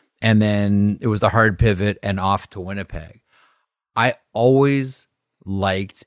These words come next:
and now that hockey has a deeper root in the South now than ever before, the idea of a team being in Atlanta, and I can hear the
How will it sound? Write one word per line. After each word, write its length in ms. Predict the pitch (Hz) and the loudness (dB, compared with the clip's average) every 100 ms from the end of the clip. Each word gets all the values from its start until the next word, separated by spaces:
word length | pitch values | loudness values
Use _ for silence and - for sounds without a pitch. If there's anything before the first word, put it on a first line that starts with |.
| - | -12
and 500 | 95 90 90 90 80 | -12 -10 -8 -10 -10
now 360 | 101 101 101 104 | -6 -2 0 0
that 180 | 95 98 | -4 -8
hockey 380 | 104 98 - 90 | -6 -6 -6 -8
has 240 | 92 87 | -8 -8
a 40 | |
deeper 360 | 82 104 98 95 | -8 -10 -8 -10
root 300 | 87 98 101 | -8 -8 -8
in 140 | 101 | -10
the 80 | 87 | -10
South 420 | - - 101 107 | -6 -2 -2 -4
now 240 | 95 87 87 | -10 -10 -10
than 140 | 90 | -10
ever 180 | 92 87 | -10 -10
before, 640 | 78 82 - 135 98 90 - _ _ - | -14 -10 0 2 2 0 -6 _ _ -16
the 240 | 95 113 | -4 0
idea 580 | 110 110 95 110 120 113 | 0 0 -2 -2 0 0
of 280 | - 104 95 | 0 -4 -6
a 60 | |
team 480 | 90 - 120 113 107 | -8 -6 -4 -2 -2
being 280 | 92 104 101 | -4 -4 -4
in 100 | 95 | -6
Atlanta, 540 | 92 92 92 90 101 | -8 -8 -8 -8 -8
and 120 | 95 92 | -8 -8
I 100 | 92 | -10
can 220 | - 92 | -12 -14
hear 320 | - 131 127 | -8 -6 -4
the 300 | 107 101 | -6 -10